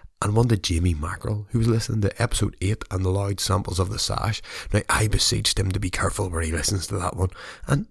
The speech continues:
he retorted by questioning my sense of adventure, the cheek of it. I haven't heard from him since. Hope you're okay, mate. But seriously, I appreciate all the messages of support and crack. I mean, keep them coming. On that note, Facebook, Irreverent History,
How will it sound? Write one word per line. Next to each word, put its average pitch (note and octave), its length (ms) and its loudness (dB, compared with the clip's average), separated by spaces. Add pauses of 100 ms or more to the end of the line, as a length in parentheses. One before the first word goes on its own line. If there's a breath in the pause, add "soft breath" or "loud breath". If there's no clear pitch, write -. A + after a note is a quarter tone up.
(100)
he D#3+ 200 6
retorted B2+ 380 4
by A2 120 0
questioning - 520 0
my F2 120 -2
sense - 300 -2
of G#2 60 -4
adventure, E2 540 0
the A#2+ 80 0
cheek C3 260 0
of C3 60 2
it. - 140 -6 (760 loud breath)
I B2 60 2
haven't D#3+ 240 6
heard A2+ 180 8
from G2+ 180 6
him F#2 60 4
since. F#2+ 380 2 (600)
Hope - 180 2
you're - 80 8
okay, F2 360 4
mate. B2 140 4 (760)
But - 100 -2
seriously, G2 300 6
I G2 60 10
appreciate G2+ 360 4
all F2 120 2
the F#2+ 60 -6
messages F2 540 -4
of - 120 -6
support - 480 2
and - 100 -4
crack. G2 320 2
I - 40 -2
mean, G#2+ 120 4
keep - 160 2
them F2 100 -2
coming. F#2 320 2 (420 loud breath)
On G2+ 100 6
that A2 180 6
note, A2 240 4 (420 loud breath)
Facebook, - 580 0 (640)
Irreverent F2 440 0
History, F#2 320 2